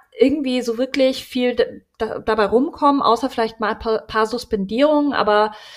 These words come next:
viel oder eine Geldstrafe. Aber ja,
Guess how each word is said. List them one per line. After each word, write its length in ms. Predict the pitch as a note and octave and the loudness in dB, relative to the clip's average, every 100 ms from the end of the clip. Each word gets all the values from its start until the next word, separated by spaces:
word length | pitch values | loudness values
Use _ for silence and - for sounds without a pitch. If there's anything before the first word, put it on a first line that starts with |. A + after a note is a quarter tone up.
| - - - - - _ _ _ _ _ - _ | -20 -20 -20 -20 -20 _ _ _ _ _ -20 _
viel 200 | - B3 | 0 4
oder 140 | A3 A#3+ | 6 6
eine 140 | A3 | 4
Geldstrafe. 1000 | G3 G3 - - C4 C#4+ - C#4 C#4+ C#4+ - _ | 6 6 4 2 2 2 2 2 4 2 -2 _
Aber 640 | - G#3 G#3+ G#3 C3 - - - | -2 2 4 4 2 0 -10 -2
ja, 500 | A3 B3 A#3+ - | 2 4 4 0